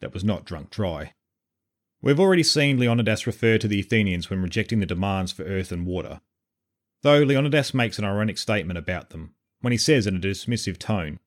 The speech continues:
"Those philosophers and boy lovers." As we have seen in our episode on Sparta,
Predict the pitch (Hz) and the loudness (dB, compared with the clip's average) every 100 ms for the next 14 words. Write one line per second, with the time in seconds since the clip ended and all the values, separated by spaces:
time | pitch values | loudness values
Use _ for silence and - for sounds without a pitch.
0 | _ _ - 104 92 - - - 107 107 | _ _ 0 2 0 -4 -10 -4 -2 -2
1 | 90 87 78 - 92 85 98 87 76 64 | -4 -8 -8 -8 -6 -4 -2 -4 -6 -10
2 | 76 - _ _ _ _ _ _ _ - | -10 -12 _ _ _ _ _ _ _ -4
3 | 165 165 151 - 143 135 123 117 110 - | 0 2 4 4 2 4 2 0 -2 0
4 | 113 107 - 107 92 85 78 | 0 0 -2 -2 -2 -4 -10